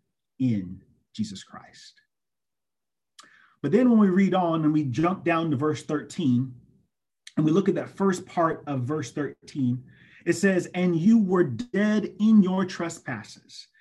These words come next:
and the uncircumcision of your flesh." So this verse answers the question for us, who have you been?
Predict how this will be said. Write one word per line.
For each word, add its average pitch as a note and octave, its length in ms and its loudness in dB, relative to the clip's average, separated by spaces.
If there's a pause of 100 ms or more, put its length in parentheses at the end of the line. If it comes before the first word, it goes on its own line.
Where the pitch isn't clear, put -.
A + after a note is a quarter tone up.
(280)
and E3 220 0
the D#3 220 -6
uncircumcision G3 1500 0
of E3 220 -6
your C#3+ 260 -2
flesh." - 640 -16 (1300)
So F3+ 380 2
this G3 240 0
verse F#3+ 300 -2 (300)
answers F3+ 420 -4
the D#3 80 -6
question E3 460 -6
for D3 160 -6
us, D3 460 -10 (600)
who A3+ 300 4
have F3 380 -4
you E3+ 100 0
been? A#2 400 -6